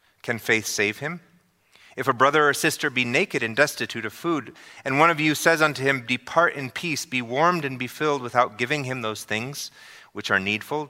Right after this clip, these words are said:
what does it profit?" Lazy faith, as I'm calling it, is a costume. We put it on. It makes us look like a Christian. It makes us look like Christ followers. We talk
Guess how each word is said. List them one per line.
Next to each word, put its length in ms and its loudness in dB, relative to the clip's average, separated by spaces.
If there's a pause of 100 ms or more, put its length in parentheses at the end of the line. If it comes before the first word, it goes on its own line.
(120)
what 220 -6
does 160 -4
it 120 -8
profit?" 360 0 (1700)
Lazy 340 0
faith, 680 -2
as 160 -10
I'm 140 -4
calling 400 -4
it, 160 -10
is 100 -6
a 60 0
costume. 640 -8 (1300)
We 60 -16
put 220 0
it 100 6
on. 220 6
It 60 -4
makes 260 -2
us 120 -2
look 360 -2
like 180 0
a 60 -6
Christian. 520 -12
It 60 -16
makes 220 -4
us 160 -6
look 280 -4
like 200 -2 (220)
Christ 340 -6
followers. 560 -4 (1080)
We 120 -8
talk 460 2